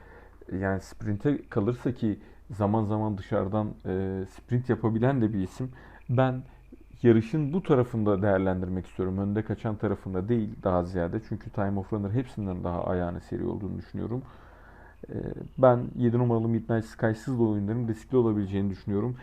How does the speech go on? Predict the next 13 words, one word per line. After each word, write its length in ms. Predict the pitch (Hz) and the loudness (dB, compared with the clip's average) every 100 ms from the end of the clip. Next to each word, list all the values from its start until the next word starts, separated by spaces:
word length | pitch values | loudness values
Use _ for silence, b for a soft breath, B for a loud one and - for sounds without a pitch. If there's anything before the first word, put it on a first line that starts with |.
| B - | B 0
Ve 140 | 131 | 0
son 260 | 127 - 180 | 2 -2 0
olarak 420 | 127 110 104 - | 0 0 0 -2
da, 180 | 117 113 B B B B | -2 -2 B B B B
e, 40 | 110 | -4
Mehmet 520 | 104 107 120 117 120 | 0 4 6 6 2
Akyavuz 400 | 107 - 101 101 | -2 0 0 0
benim 180 | 107 107 | -2 -2
çok 280 | - 127 | -4 -2
beğendiğim 420 | 107 98 95 95 92 | 0 0 0 -2 -2
bir 60 | |
jokey. 400 | 92 90 95 104 - - | -4 -4 -6 -8 -10 -6
Ee, 120 | 92 | -4